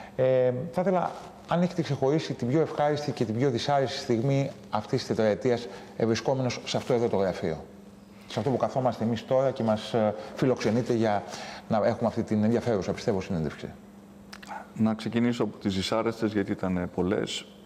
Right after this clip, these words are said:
Speaker 2: Εντάξει, θα είμαι ειλικρινής, η πιο δύσκολη στιγμή ήταν τα τέμπη. Ε, δεν κρύβομαι από αυτό.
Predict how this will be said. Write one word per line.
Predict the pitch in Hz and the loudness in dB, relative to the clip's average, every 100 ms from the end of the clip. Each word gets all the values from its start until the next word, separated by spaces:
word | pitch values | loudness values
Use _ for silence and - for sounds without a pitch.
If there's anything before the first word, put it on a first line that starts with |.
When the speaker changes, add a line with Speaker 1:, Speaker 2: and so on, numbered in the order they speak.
| - - - - - - - | -20 -20 -20 -20 -20 -16 -4
Speaker 2:
Εντάξει, | 104 - | -4 0
θα | 113 | 0
είμαι | 113 | 2
ειλικρινής, | 107 101 95 85 | 2 0 0 -2
η | |
πιο | 82 107 | 0 0
δύσκολη | 104 - 87 | 2 -2 -2
στιγμή | - 90 101 | -2 0 0
ήταν | 101 | 0
τα | 90 | -4
τέμπη. | - - - - - - - - - - - | -8 -12 -18 -20 -20 -20 -20 -20 -20 -6 -2
Ε, | |
δεν | 90 | 2
κρύβομαι | 95 90 92 | 2 0 -2
από | 110 | -8
αυτό. | - 104 | -4 -4